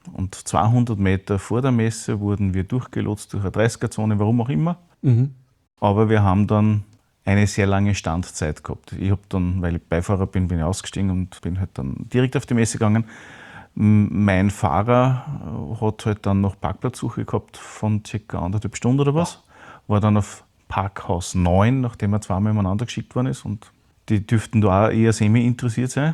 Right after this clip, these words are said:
Speaker 2: Mhm, mhm.
Speaker 1: dass die Leute richtig umeinander lotsen. Ich hab dann noch gehört, eben vom Günther, weil mit ihm noch geredet hat, sie waren im Parkhaus zehn und das ist das mit dem Shuttlebus.
Speaker 2: Okay.
Speaker 1: Und der dürfte dann am, ich war ja am ersten Tag dort, also am Donnerstag, also nicht am Pressetermin, sondern wirklich den ersten für alle.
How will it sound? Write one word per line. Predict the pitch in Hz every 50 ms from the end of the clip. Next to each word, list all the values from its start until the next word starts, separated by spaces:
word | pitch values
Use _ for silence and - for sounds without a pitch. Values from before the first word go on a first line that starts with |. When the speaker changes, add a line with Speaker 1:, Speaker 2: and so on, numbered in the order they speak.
| - -
Speaker 2:
Mhm, | - 117 104 110 123 - - -
mhm. | 113 107 101 117 120 - - - _ _
Speaker 1:
dass | - 104 101 -
die | - 107
Leute | 107 107 104 -
richtig | 127 123 - - 123 120
umeinander | 123 117 113 104 104 110 127
lotsen. | 117 117 123 123 - - 143 143 - _ - - - - - - - - -
Ich | - 117
hab | 131 120 - -
dann | - 131 123
noch | 123 117 -
gehört, | - - 113 107 113 120 - - - - -
eben | - 110 104 104 104
vom | 98 110 101
Günther, | 101 117 117 117 - 131 123
weil | 123
mit | 120 120 117
ihm | 117 117
noch | 117 113
geredet | 113 110 107 107 - -
hat, | - -
sie | - - - 110
waren | 95 95 98
im | 98 95
Parkhaus | - 104 85 87 - - - 98 - - -
zehn | - 104 107 120
und | 123 117 -
das | 120 113 113
ist | 110 - -
das | - 104
mit | 107 98 - -
dem | 98
Shuttlebus. | - - - - - 135 - - 180 190 - - - - _ _ -
Speaker 2:
Okay. | 117 104 - 127 143 - _ _ _ _ _ _ _
Speaker 1:
Und | - 120 117 110 -
der | 117 113 110
dürfte | 113 127 131 131 - - - 131 127 127
dann | - 113 107 104
am, | 104 104 101 95 - - -
ich | - - 98
war | 104 95
ja | 92 92
am | 92 92 92 - - -
ersten | - 82 95 - - 120
Tag | 117 113 -
dort, | 123 117 -
also | 113 107 101 101
am | 95
Donnerstag, | - 90 98 120 120 - - 110 107
also | 98 98
nicht | 95 92 92
am | 95 90 - _ _
Pressetermin, | - 90 85 - - - 110 113 117 120
sondern | - - 90 87 87 87 90 104 - _
wirklich | 120 - 104 101 -
den | - 92 67
ersten | 69 95 - - - 98
für | - 76
alle. | 73 87 110 123 139